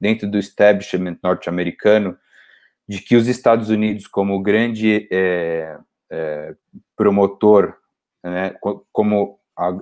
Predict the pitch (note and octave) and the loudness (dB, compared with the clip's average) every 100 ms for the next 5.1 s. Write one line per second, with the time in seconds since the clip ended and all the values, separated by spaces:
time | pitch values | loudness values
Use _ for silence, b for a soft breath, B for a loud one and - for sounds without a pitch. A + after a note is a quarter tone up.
0 | - F2 F#2 A2 A#2 A#2 - - G#2+ G2 | -2 -2 0 0 0 -2 -6 2 4 4
1 | - F2+ F#2+ - F#2 F#2 F#2+ F#2 F2+ F2+ | -2 -6 -6 -4 -6 -2 -2 0 -4 -6
2 | - F#2 F#2 - F2+ - _ - F2 - | -2 2 2 0 -8 -8 _ -8 -8 -4
3 | F2 F2+ F#2 F2+ E2+ F2 F2 - E2+ F2 | -2 -2 -2 -2 -2 -4 -4 -4 0 0
4 | F2 - E2+ - E2+ - F2 F#2+ G#2+ F#2+ | -2 -6 -2 0 0 0 0 2 0 0
5 | F2 | -10